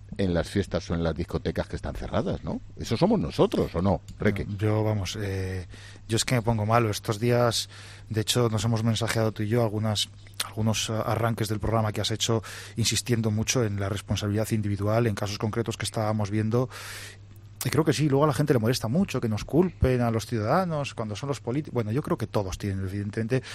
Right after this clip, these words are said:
Speaker 2: su cuota de responsabilidad. Y voy a poner un ejemplo. Aquí en Madrid, para quien no sea de Madrid, eh, aquí en Madrid llevamos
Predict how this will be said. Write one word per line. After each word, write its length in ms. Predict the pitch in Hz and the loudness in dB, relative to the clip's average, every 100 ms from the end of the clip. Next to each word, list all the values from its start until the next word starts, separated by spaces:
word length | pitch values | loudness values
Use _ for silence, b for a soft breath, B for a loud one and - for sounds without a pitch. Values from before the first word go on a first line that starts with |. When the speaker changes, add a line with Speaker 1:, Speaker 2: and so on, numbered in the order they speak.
| B B | B B
Speaker 2:
su 140 | 120 | 0
cuota 160 | 123 117 | 2 2
de 60 | |
responsabilidad. 460 | 110 - 101 104 101 | 0 -2 0 0 0
Y 40 | 135 | 2
voy 80 | 147 | 2
a 40 | |
poner 220 | 143 127 | 4 2
un 80 | 107 | 0
ejemplo. 420 | 98 95 87 92 90 | -2 -6 -6 -8 -6
Aquí 180 | 104 135 | 0 0
en 80 | |
Madrid, 320 | 123 98 92 90 | 2 0 -4 -4
para 180 | 110 95 | -4 -2
quien 180 | - 117 | -2 0
no 80 | 127 | 2
sea 140 | 139 | 2
de 60 | 113 | 2
Madrid, 320 | 107 110 135 - B B B | 2 2 0 -2 B B B
eh, 360 | 113 104 98 92 95 95 - - - | 0 0 0 -4 -6 -10 -16 -12 -6
aquí 160 | 120 185 | -4 0
en 60 | 180 | 2
Madrid 280 | 151 160 | 2 0
llevamos 480 | 131 127 139 147 - | 2 4 4 0 -8